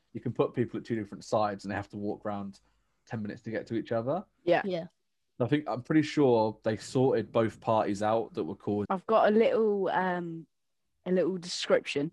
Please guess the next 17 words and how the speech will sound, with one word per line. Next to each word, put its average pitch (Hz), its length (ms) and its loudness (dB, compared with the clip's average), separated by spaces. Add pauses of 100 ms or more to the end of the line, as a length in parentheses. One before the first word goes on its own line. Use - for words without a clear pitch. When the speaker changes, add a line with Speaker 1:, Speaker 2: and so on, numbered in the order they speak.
(120)
Speaker 2:
for 156 140 -2
people 160 360 2
who 156 260 6 (300)
might 180 160 4
not 175 100 2
know 180 80 0
about 170 200 -4
Waves. 160 440 -8
We, 160 200 -6 (340)
we 151 60 -16
got 170 180 0
this - 120 -2
Speaker 1:
Yes. - 80 -2
Speaker 2:
description 180 480 -4
down, 156 320 -4
and 156 100 -8
I'm 151 140 -8